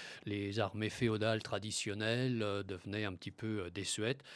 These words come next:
Donc on a affaire à, à, on recrute des troupes de, de, de, de mercenaires qui obéissent chacune à un chef de bande. Euh, le problème, c'est que, évidemment, euh, lorsqu'on signe un traité,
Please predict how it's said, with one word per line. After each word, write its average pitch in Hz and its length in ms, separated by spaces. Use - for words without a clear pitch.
Donc 151 240
on 151 140
a 147 220
affaire 131 380
à, 110 60
à, 113 360
on 110 180
recrute 139 460
des 104 180
troupes 120 280
de, 107 100
de, 104 760
de, 110 180
de 107 140
mercenaires 165 640
qui 107 140
obéissent 101 360
chacune 117 460
à 101 60
un 92 180
chef 98 280
de 101 100
bande. 131 480
Euh, 131 280
le 170 220
problème, 170 580
c'est 160 240
que, - 140
évidemment, 143 840
euh, 123 260
lorsqu'on 143 440
signe 139 320
un 107 80
traité, 214 560